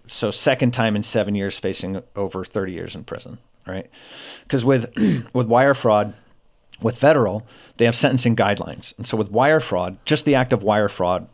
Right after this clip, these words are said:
if you weren't trying to steal a cent, lying to gain a business advantage on an email will get you zero to eight months in prison. And then for every dollar amount up, the time goes up.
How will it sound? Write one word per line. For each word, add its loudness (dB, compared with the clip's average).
if -8
you 0
weren't 2
trying 0
to 2
steal -2
a -4
cent, -10
lying 4
to -2
gain 0
a 0
business -4
advantage -8
on 0
an 0
email -4
will -6
get -8
you -4
zero 0
to -4
eight -4
months -12
in -10
prison. -14
And -6
then -4
for -6
every 2
dollar 0
amount -8
up, -4
the -8
time -8
goes -10
up. -16